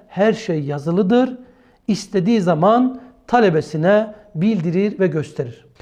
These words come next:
Demek Muhammed-i Arabi aleyhissalatü vesselam Üstad-ı Ezelisinden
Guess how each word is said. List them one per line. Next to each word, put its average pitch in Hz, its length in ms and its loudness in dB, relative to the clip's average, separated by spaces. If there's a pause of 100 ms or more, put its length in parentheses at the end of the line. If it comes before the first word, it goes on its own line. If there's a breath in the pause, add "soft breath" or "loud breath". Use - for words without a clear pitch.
(180 soft breath)
Demek 240 300 4
Muhammed-i 226 560 2
Arabi 220 320 2
aleyhissalatü 214 500 -4
vesselam 196 540 -2 (380 loud breath)
Üstad-ı 214 640 0
Ezelisinden 185 1200 0